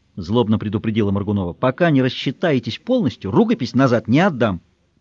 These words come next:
Платить будете рублями по курсу Центробанка — плюс три процента за конвертацию». В тот же вечер, забрав дочку Гелю из театрального кружка,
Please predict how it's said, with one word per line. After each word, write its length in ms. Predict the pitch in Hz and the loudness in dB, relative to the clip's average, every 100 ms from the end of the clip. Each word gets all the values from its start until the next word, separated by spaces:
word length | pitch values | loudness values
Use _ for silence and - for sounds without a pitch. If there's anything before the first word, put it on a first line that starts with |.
| _ _ _ _ | _ _ _ _
Платить 340 | - 147 196 160 | 0 0 2 2
будете 280 | 160 143 151 | 2 2 2
рублями 420 | 160 170 202 196 | 4 4 2 2
по 180 | - 147 | 0 0
курсу 300 | 185 151 143 | 0 -2 0
Центробанка — 720 | 165 143 139 180 185 165 - _ _ | 0 0 0 2 2 0 -2 _ _
плюс 220 | 160 190 | 0 0
три 180 | - 196 | 2 0
процента 440 | 175 160 185 151 | 2 0 0 -2
за 80 | 131 | -4
конвертацию». 640 | 147 143 127 113 - 95 82 _ _ _ _ _ _ _ _ _ _ _ _ _ _ _ _ _ _ _ _ | -2 -2 -2 -4 -4 -10 -14 _ _ _ _ _ _ _ _ _ _ _ _ _ _ _ _ _ _ _ _
В 80 | - | 0
тот 160 | 165 | 0
же 120 | 143 | 2
вечер, 300 | 147 160 147 | 0 0 0
забрав 320 | 110 131 135 113 | 2 2 2 2
дочку 300 | 123 117 123 | 0 -2 -4
Гелю 400 | 101 120 117 110 | -2 0 0 -2
из 140 | 110 | -6
театрального 500 | - 107 110 110 104 | -4 -2 0 0 -2
кружка, 540 | 98 101 - 147 165 | -2 -6 -4 -4 -2